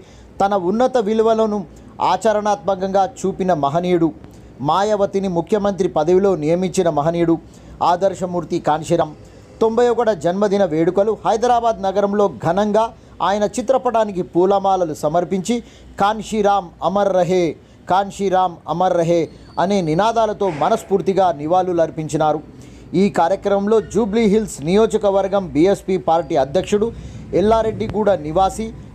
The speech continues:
ఎడల వెంకటేష్, హైదరాబాద్ నగరంలో మాన్యశ్రీ కాన్షీరామ్ విగ్రహాన్ని ఏర్పాటు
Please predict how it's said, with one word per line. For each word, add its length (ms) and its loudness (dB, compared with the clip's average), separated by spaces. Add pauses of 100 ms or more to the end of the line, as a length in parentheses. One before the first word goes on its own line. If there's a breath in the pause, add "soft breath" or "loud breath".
ఎడల 320 2
వెంకటేష్, 540 -2 (480 loud breath)
హైదరాబాద్ 560 0
నగరంలో 480 0
మాన్యశ్రీ 580 0
కాన్షీరామ్ 640 0
విగ్రహాన్ని 720 -2
ఏర్పాటు 380 0